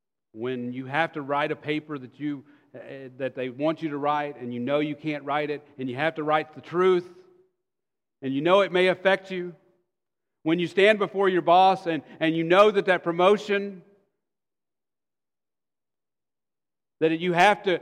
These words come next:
you have to go against the truth in order to get it, or even worse, as time goes on, when the world says you got, gotta do it, and you say no,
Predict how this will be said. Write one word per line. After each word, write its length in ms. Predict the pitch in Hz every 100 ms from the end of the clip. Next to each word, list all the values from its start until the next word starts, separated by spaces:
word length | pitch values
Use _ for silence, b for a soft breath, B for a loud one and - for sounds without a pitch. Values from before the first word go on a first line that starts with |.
| -
you 140 | 175 170
have 220 | 202 214
to 340 | 190 170 -
go 220 | 156 196
against 340 | 208 196 202 -
the 80 | -
truth 320 | 202 214 196
in 80 | 185
order 200 | 190 175
to 60 |
get 240 | 160 190 214
it, 220 | 214 - - - _ _ _ _ _ _ _ _ _ _ _ _ _ _ _ _ _ _ _ _ _ _ _ _
or 180 | 143 180
even 320 | 214 208 180
worse, 640 | 196 220 220 - - - _ _ _ _ _ _ _ _ _ _ _ _ _
as 140 | 147 143
time 300 | 180 196 202
goes 240 | 196 180
on, 500 | 185 202 208 196 180 - - _ _ _ _ _ _ _ _ _ _ _ _ _ -
when 140 | 170
the 80 | 170
world 400 | 175 214 226 220
says 240 | 214 208
you 80 | 180
got, 240 | 175 156 151
gotta 300 | 202 220 202
do 280 | 208 226
it, 140 | 220 220 - - _ _ _ _ _
and 140 | 160 170
you 80 |
say 280 | 160 220 233
no, 580 | 208 214 233 226 208